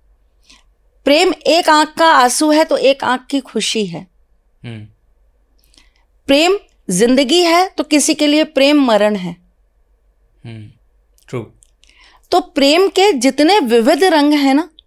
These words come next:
Speaker 1: उतने ही विविध रंग हमारे पास होली में होते हैं।
Speaker 2: हाँ, नाइस। अब
Speaker 1: ठीक?
Speaker 2: हाँ।
Speaker 1: अब अगर हम यहीं पर बात करें कि होली क्यों मनाई जाती है,
Speaker 2: हम्म।
Speaker 1: शिवरात्रि और होली,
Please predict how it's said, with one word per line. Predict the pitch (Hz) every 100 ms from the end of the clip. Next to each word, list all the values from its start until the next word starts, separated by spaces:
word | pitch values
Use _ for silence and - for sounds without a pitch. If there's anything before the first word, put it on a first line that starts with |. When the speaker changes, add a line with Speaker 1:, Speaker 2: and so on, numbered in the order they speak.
| _
Speaker 1:
उतने | 262 285 294
ही | 294 359
विविध | 254 247 262 214
रंग | 233 226 202 170 _ _ _ -
हमारे | 214 226 269
पास | 277 247 262
होली | - 214 208
में | 208 190
होते | 165 165 170
हैं। | 165 175 _ _ _ _ _ _ _ _ _ _ _
Speaker 2:
हाँ, | 113 104 104 117 _ _ _ _ _ _ _ _ _ _ _ _ _
नाइस। | 117 107 - - _ _ _ _ _ _
अब | 135 - _ _ _ _ -
Speaker 1:
ठीक? | 262 302 - _ _ - -
Speaker 2:
हाँ। | 113 104 - - _
Speaker 1:
अब | 285 359 - -
अगर | 262 311 339
हम | 285 320 359
यहीं | 269 247 233 320
पर | 320 311
बात | 220 226 233
करें | - 247 269
कि | 294
होली | 269 226 226 294
क्यों | - - 277
मनाई | 262 214 185 180
जाती | 170 160 -
है, | 165 165 _ _
Speaker 2:
हम्म। | 123 110 101 - - _
Speaker 1:
शिवरात्रि | - - 262 233 226 226 294 349
और | - 262 254
होली, | 240 226 240 233 175